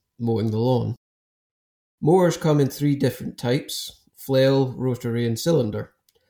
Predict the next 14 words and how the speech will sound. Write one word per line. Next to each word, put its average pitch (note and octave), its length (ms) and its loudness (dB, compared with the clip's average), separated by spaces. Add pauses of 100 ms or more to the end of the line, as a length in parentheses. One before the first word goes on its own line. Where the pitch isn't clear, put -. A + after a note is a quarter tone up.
(320)
A A2+ 80 -4
flail C3 320 6
mower B2+ 320 4
is B2+ 120 2
one B2 200 4
that B2 180 -2
typically A#2+ 400 -4
uses A#2 340 -4
chains C#3+ 440 2
to - 100 -14
thresh A#2+ 400 -2
and - 100 -16
smash B2+ 420 -4
grass. - 440 -12